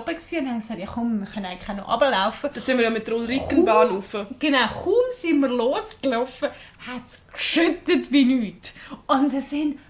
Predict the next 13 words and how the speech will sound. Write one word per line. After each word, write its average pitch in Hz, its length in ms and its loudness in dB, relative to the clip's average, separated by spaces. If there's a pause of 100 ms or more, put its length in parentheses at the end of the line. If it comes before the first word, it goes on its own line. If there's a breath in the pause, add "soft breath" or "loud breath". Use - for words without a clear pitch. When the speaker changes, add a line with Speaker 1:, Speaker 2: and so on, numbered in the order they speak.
(120 loud breath)
Speaker 1:
keine - 220 -10
Ahnung, 359 300 0
wie 330 120 6
viele 330 200 0
Stufen 339 500 4
gewesen. - 460 -2 (360 loud breath)
Äh, 339 200 2
wir 359 80 -4
sind, 359 340 -6
es - 160 -2
ist 285 160 -6
so 302 60 -2
eine 277 140 0